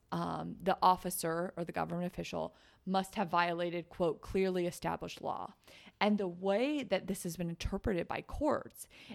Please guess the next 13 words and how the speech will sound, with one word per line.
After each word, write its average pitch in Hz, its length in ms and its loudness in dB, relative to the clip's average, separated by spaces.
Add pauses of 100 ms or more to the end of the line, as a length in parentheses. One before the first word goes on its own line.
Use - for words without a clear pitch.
(120)
is 202 180 6
that 185 240 4
it's - 160 -2
read 208 760 2
as 175 240 2
requiring 175 800 2
that - 180 -4
not 196 420 0
only 190 520 2 (300)
does 196 280 6
the 170 260 4 (240)
police 214 360 2
officer's - 880 -2